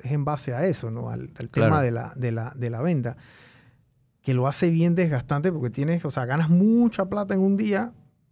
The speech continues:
Speaker 1: pero entonces ya después no cobras más hasta X cantidad de tiempo, ¿no?
Speaker 2: Sí.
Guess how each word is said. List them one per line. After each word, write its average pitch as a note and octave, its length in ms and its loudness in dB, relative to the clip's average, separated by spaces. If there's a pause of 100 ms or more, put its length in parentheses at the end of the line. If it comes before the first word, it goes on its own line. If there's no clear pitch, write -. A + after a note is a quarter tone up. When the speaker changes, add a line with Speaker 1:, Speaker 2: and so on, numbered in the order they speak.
(160)
Speaker 1:
pero B2+ 160 -4
entonces C#3+ 260 -2
ya E3+ 120 2
después E3 240 0
no E3 120 0
cobras E3+ 360 -2
más E3+ 220 0
hasta B2 440 -6 (220)
X D#3 300 -6
cantidad B2 380 -4
de C3+ 120 -4
tiempo, A#2 400 -2
¿no? F2 180 -16 (240)
Speaker 2:
Sí. - 160 -4